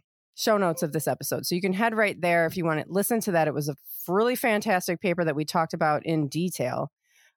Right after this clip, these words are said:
um, really about what nursing aversion is and what, um, what people were reporting were their experiences. And I just remember reading it, and it was just,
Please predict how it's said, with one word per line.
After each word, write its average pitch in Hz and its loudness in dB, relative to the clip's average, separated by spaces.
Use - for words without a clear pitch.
um, 156 2
really 175 4
about 160 2
what 202 2
nursing 220 2
aversion 175 2
is 226 2
and 170 2
what, 185 2
um, 156 0
what 165 0
people 214 2
were 190 4
reporting 180 2
were 175 4
their 156 2
experiences. 196 2
And 165 2
I 151 2
just 175 -2
remember 175 2
reading 156 0
it, 139 0
and - -4
it 131 -2
was 143 -2
just, - -4